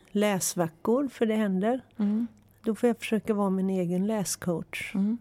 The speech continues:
Speaker 1: Mm.
Speaker 2: Fint. Jag tänker vi ska börja lite med dig och din läsning.
Speaker 1: Mm.
Speaker 2: Vad har du för böcker på ditt nattduksbord just nu?
Speaker 1: Just nu så läser jag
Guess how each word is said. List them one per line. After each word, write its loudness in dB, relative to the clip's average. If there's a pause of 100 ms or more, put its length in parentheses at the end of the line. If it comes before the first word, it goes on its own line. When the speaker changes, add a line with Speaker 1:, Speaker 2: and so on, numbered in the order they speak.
Speaker 1:
Mm. -2 (1500)
Speaker 2:
Fint. -12 (120)
Jag 0
tänker 4
vi 2
ska 2
börja 4
lite 0
med 0 (300)
dig 0
och -4
din -2
läsning. -4 (120)
Speaker 1:
Mm. 0 (260)
Speaker 2:
Vad 2
har 2
du 0
för 2
böcker 0
på -4
ditt -4
nattduksbord -4
just -8
nu? -6 (1000)
Speaker 1:
Just 2
nu 2
så 2
läser 0
jag 0